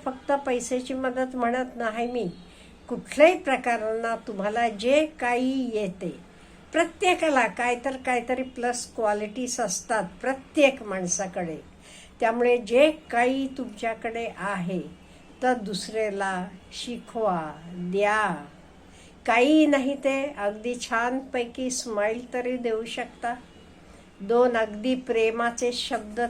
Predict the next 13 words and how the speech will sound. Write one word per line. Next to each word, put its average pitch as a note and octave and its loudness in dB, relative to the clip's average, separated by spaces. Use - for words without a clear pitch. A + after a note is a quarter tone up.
तरी A#3+ -4
बोलू A3 -6
शकता. A#3 -6
त्यामुळे G3 2
हे F#3+ -2
आपण E3+ -4
करायचं. D3+ -6
आणि E4+ 4
मुख्य B3+ 0
म्हणजे A#3 0
दुसऱ्याचं C4 -2
योग्य C4 4
आहे, F3+ -2